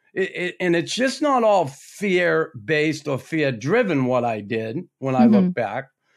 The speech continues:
Speaker 1: because quite frankly, it takes a lot of courage, inner courage, to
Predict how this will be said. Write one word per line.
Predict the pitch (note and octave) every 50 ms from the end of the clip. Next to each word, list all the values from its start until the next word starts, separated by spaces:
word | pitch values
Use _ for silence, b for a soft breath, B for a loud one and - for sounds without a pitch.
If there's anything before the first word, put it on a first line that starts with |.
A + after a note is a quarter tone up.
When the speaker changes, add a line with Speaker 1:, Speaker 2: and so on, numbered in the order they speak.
| _ _ _ -
Speaker 1:
because | D3 C#3 D3 D#3+ D3+ D3+ B2 B2 C#3 - _ _ _ _
quite | _ - F#3+ F3 F3 C#3+
frankly, | - - G#3 A3+ A#3 A#3 A3+ - F3 C#3 A#2+ A2+ A2+ C3+ - _ _ _ _ _ _ _ _ _ _ _ _ _ _ -
it | D#3+ D#3 D3 - - _ _ -
takes | - F#3+ F#3+ F3+ F3+ C#3+ C3+ - - - - - _ _ _ _ _ _ _ _ _ _ _ -
a | - D#3+
lot | D#3+ D#3+ E3 D#3
of | C#3+ C3 - -
courage, | - - - B3 C#4+ D4 B3+ D#3+ C3 A2 G2+ A#2 A#2+ C#3+ C#3
inner | E3+ G#3 B3 C4 G#3
courage, | - - - C3 G#2 G2 G2 F#2+ A2+ C#3 D#3+ - - _ _ _ _ _ _ _ _ _ -
to | - - F3 E3 D#3+ D3+ D3 C3+ C3+